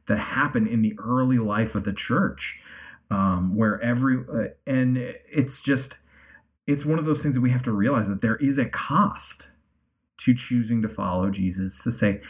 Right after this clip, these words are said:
these ways of living, even if they were good and fine ways of living, that the call, the call to follow Jesus is something much higher and much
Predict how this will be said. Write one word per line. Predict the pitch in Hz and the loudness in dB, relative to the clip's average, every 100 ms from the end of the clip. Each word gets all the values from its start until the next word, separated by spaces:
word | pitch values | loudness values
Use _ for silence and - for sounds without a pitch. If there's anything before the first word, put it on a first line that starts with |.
| - _ | -20 _
these | 113 156 139 | 4 4 4
ways | 104 123 180 190 127 | 0 2 2 2 2
of | 101 | 0
living, | 104 98 87 82 85 - _ _ _ | 0 0 0 -4 -6 -10 _ _ _
even | 165 226 330 | 4 4 4
if | 302 | 0
they | - 202 | 0 2
were | 170 | 2
good | 123 151 180 | 2 2 2
and | 156 127 | 0 0
fine | - 135 247 320 185 | -2 -2 -2 2 2
ways | 120 104 98 | 2 0 -2
of | 95 92 | -6 -8
living, | 87 80 73 71 - _ _ _ _ _ _ _ _ _ _ _ | -10 -10 -12 -14 -20 _ _ _ _ _ _ _ _ _ _ _
that | 139 131 - | 4 4 4
the | 131 | 2
call, | 127 - 151 190 190 143 | 2 0 0 2 2 -2
the | 135 120 | 0 2
call | 117 - 226 135 | 2 0 2 2
to | 127 | 2
follow | 120 101 95 | 0 0 0
Jesus | 95 92 95 | -2 -4 -2
is | 98 | -2
something | - 107 98 | 0 2 2
much | 117 151 | 2 0
higher | - - 135 147 107 | -6 -6 0 2 2
and | 104 120 | 2 0
much | 127 | 0